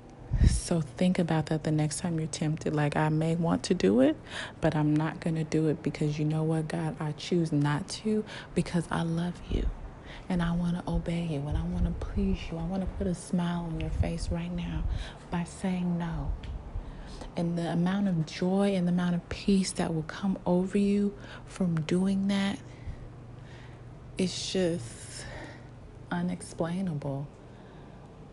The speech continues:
And that's a wonderful and beautiful place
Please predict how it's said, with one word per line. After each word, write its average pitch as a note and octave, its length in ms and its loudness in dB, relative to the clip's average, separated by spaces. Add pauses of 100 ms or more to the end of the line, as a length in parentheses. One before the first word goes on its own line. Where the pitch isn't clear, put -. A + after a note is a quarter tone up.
(1080)
And E3+ 220 2
that's E3+ 320 -2
a - 80 -2
wonderful D#3 640 -2
and D3+ 240 2
beautiful D3 340 2
place C#3+ 340 -2